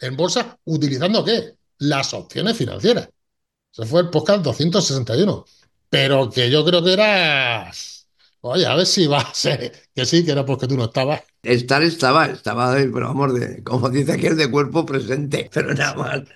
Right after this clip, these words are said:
Speaker 1: Bueno, venga, vamos a compararlo con esta semana y ya ves, ya ves qué pasa, ¿vale? Tema. Lo que estaba diciendo, en el directo,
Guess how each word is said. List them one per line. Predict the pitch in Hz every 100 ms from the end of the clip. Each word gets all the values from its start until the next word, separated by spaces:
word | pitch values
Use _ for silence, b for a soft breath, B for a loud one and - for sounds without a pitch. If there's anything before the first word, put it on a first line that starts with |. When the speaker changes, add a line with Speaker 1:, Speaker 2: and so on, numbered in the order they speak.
| _
Speaker 1:
Bueno, | - 160 123
venga, | 202 165
vamos | 233 254
a | 233
compararlo | 214 196 185 170
con | 165
esta | 160 165
semana | 160 165 196 220 190
y |
ya | 147
ves, | 143 143 - -
ya | 131
ves | 127 135
qué | - 117
pasa, | - -
¿vale? | 160 226 226 _ _
Tema. | 202 - - - _ _ _ _
Lo | 147 175
que |
estaba | 202 262 185
diciendo, | 127 120 127 120 117 - _ _ _ _
en | 165 175
el | 180 170
directo, | 190 285 294 269 277 277